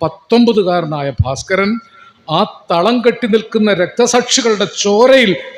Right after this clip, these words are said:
നിന്നുകൊണ്ട് പ്രഖ്യാപിച്ചു, "ഉയരും ഞാൻ, നാടാകെ പടരും ഞാൻ, ഒരു പുത്തനുയർ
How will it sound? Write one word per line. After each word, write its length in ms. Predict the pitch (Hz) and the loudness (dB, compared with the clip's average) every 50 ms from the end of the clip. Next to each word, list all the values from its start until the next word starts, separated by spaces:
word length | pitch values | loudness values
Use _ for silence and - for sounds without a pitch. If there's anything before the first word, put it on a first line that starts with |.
| 202 | 2
നിന്നുകൊണ്ട് 380 | 196 202 202 208 202 196 170 196 196 | 4 4 6 6 4 4 4 4 2
പ്രഖ്യാപിച്ചു, 560 | - - - - - 185 185 196 165 - 170 139 107 - - - _ _ _ 147 151 | 2 0 0 0 0 2 0 0 0 0 -2 -2 -4 -6 -14 -20 _ _ _ 0 2
"ഉയരും 360 | 175 185 202 208 208 202 165 139 127 - - - - - - - 165 | 4 6 6 6 6 6 6 4 2 -2 -12 -20 -20 -20 -6 -4 -2
ഞാൻ, 300 | 165 165 170 175 170 170 170 165 156 151 - - - - - - _ - - _ _ _ _ _ _ _ _ | 0 2 2 2 2 2 2 2 0 -2 -6 -12 -20 -20 -20 -20 _ -20 -20 _ _ _ _ _ _ _ _
നാടാകെ 640 | 151 143 156 170 196 220 233 240 262 269 269 277 277 - | -4 0 2 2 4 4 6 6 6 6 4 2 2 2
പടരും 380 | 247 220 202 208 185 175 151 131 135 143 160 | 2 2 4 4 4 4 2 2 0 0 0
ഞാൻ, 240 | 165 165 165 160 165 170 170 | 0 0 0 0 2 2 2
ഒരു 140 | 170 170 170 - _ | 4 2 2 0 _
പുത്തനുയർ 720 | - 185 - - _ _ - 214 202 196 190 190 185 185 | 0 0 0 -2 _ _ 0 2 4 6 6 6 4 4